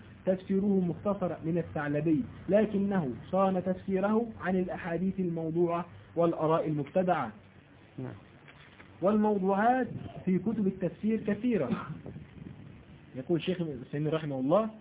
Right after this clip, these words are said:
Speaker 1: "هذا تقويم لشيخ الإسلام رحمه الله لهذه الكتب، وهو تكلم عن الثعلبي والواحدي والبغوي،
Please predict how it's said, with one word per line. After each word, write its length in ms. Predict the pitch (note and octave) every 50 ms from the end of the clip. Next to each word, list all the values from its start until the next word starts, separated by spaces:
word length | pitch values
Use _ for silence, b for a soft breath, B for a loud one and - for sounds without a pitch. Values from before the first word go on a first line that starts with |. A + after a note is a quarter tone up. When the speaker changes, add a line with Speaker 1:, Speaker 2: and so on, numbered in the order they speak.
| b b b b b b b
Speaker 1:
"هذا 440 | - G3+ A#3+ A#3+ A3 F#3 F#3+ F#3 F3+
تقويم 600 | F3+ F3+ E3 D#3 - - F#3+ G#3 A3 A3 A3 G3+
لشيخ 400 | G3 G3+ F3+ E3 D3+ - G3 G#3 G#3 -
الإسلام 520 | E3+ D3 D3 - - F#3+ G3+ G3+ G3 F3
رحمه 360 | D#3+ F3 F#3+ G3 F#3 E3+ D#3 D3
الله 280 | D3 D#3 F3 F#3 F#3
لهذه 340 | E3+ D#3+ E3 F3+ F#3 F3 F3
الكتب، 380 | D#3 D#3 - G#3+ G#3+ F#3 C#3 - - - - - -
وهو 240 | D3 F3+ G3+ G3+ F#3
تكلم 500 | F#3+ D#3 C#3+ - F3+ E3+ D3 C3 B2 B2+
عن 160 | D3 E3+ F3+
الثعلبي 640 | D#3+ E3 - D#3+ D3+ D3 C#3+ C#3+ D#3 F#3 G#3+ A3 G3 - - - - -
والواحدي 680 | C#3 D#3 D#3+ D3 D3+ E3 E3 D#3+ E3+ F3 D3+ F3+ G#3 G3 F#3 - -
والبغوي، 720 | E3+ F3+ F3 E3 D#3+ D#3 D3+ D3+ D#3+ G3+ C4+ C#4+ B3